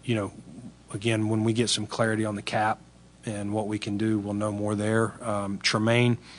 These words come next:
you know, we talked about it earlier, you know, draft, develop, re-sign. Um, like, where that guy has gone is, he's just, he's been amazing, um, to watch his growth from a nineteen-year-old.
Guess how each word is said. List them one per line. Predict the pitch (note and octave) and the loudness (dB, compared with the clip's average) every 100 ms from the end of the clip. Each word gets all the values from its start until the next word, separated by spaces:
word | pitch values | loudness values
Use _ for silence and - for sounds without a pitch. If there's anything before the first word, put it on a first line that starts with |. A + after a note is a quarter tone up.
| - - - | -20 -16 -2
you | |
know, | A#2 A2 G#2+ - - - G#2+ - - - - | 2 4 2 -4 -14 -12 -12 -12 -18 -20 -14
we | - | -6
talked | - G#2+ G#2+ | 0 0 0
about | G#2+ G#2+ | 0 0
it | |
earlier, | G#2+ A#2 A2+ G#2 - - - | 2 2 2 -2 -6 -18 -10
you | G#2+ | -8
know, | G#2 G2+ G#2+ A2 | -8 -10 -14 -8
draft, | A2+ G#2+ A2 A2 - - - | -2 2 2 0 -8 -18 -10
develop, | A2+ G#2 A2+ A2+ A2 - - - | -6 2 4 6 2 -2 -18 -6
re-sign. | A2 G#2+ - A2 A2 A2 A2 G#2 - - - - - | -2 2 2 2 0 0 0 -4 -10 -18 -18 -18 -12
Um, | A2+ G#2 G2 F#2+ F2+ - - - - - | -4 -2 -2 -4 -6 -12 -20 -20 -20 -8
like, | A2+ G2 - | -4 -4 -4
where | A2+ A#2 | 4 6
that | A#2 G#2+ | 6 2
guy | A#2 A2+ | 0 0
has | A2 G2+ | 0 -4
gone | G#2+ A#2 A#2 A2+ A2 G#2 - - - - | -6 -4 -4 -4 -6 -8 -14 -20 -20 -10
is, | A#2 G#2+ G2 F#2+ - - - - - - - - | -6 -4 -4 -4 -4 -6 -12 -20 -20 -20 -20 -18
he's | - A#2 A2 G#2+ | -4 0 0 0
just, | A#2 G#2 - - - - | 2 2 0 -4 -20 -10
he's | A2+ A2+ | -2 0
been | A2 A2 | 2 2
amazing, | G#2 G#2+ A2+ G#2+ G#2 G2 - | 2 4 4 2 -2 -6 -6
um, | A2+ G#2+ G2+ G2+ G2 | -2 0 0 -2 -4
to | - | -2
watch | G2+ G#2+ - | 2 2 2
his | G2+ | -2
growth | F#2+ A2 A2 | 2 4 4
from | - G2+ | 2 -2
a | |
nineteen-year-old. | G2 A2 A2+ - A#2 A2+ A2 G#2 G#2 G2+ | 0 0 0 0 2 4 4 4 2 0